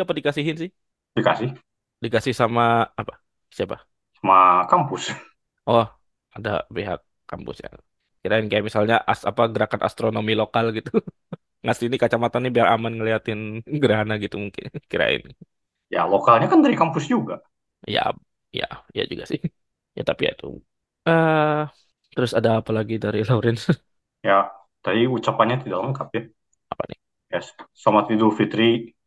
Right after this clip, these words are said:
Speaker 2: Ya, kalian semua kami maafkan.
Speaker 1: Oh iya, benar. <laughs> Kalian semua kami maafkan kecuali minjem seratus.
Speaker 2: Ya.
Speaker 1: Hah.
Speaker 2: Nah,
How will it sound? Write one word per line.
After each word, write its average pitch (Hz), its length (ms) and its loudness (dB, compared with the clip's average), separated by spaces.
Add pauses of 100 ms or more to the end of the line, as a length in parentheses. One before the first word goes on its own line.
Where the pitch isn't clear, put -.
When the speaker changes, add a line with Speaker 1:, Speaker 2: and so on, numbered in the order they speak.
(120)
Speaker 2:
Ya, 87 160 2
kalian 92 300 -2
semua 110 500 0 (140)
kami 98 160 0
maafkan. 92 500 -4 (460)
Speaker 1:
Oh 107 80 6
iya, 78 240 -2
benar. - 240 -4 (260)
<laughs> - 240 -20
Kalian 127 320 6
semua 117 320 0
kami 110 160 -8
maafkan 113 400 0
kecuali 117 460 4
minjem 107 340 0
seratus. 107 560 -4 (480)
Speaker 2:
Ya. 85 320 -4 (1300)
Speaker 1:
Hah. 101 160 -2 (1200)
Speaker 2:
Nah, 92 160 4